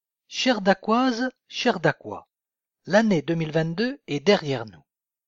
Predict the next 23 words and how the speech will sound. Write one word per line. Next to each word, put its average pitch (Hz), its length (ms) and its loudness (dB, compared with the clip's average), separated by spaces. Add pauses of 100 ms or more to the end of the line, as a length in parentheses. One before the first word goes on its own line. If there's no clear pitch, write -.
(200)
Que 277 80 -2
retenir ? 143 680 -4 (880)
Globalement, 151 720 2 (200)
l'inertie 240 680 2
qui 185 160 -8
caractérise 196 840 0
les 160 160 -2
débuts 190 400 0
de 165 80 -6
cette - 300 -2
nouvelle 196 520 0
municipalité. 170 960 -2 (720)
Après 127 340 2
les 135 100 0
critiques 185 460 -4
de 139 80 -2
la 135 100 2
mandature 147 520 0
précédente, 160 720 -2 (560)
après 135 340 2
l'argument 143 480 -2
du 120 100 -12
covid, 226 600 -2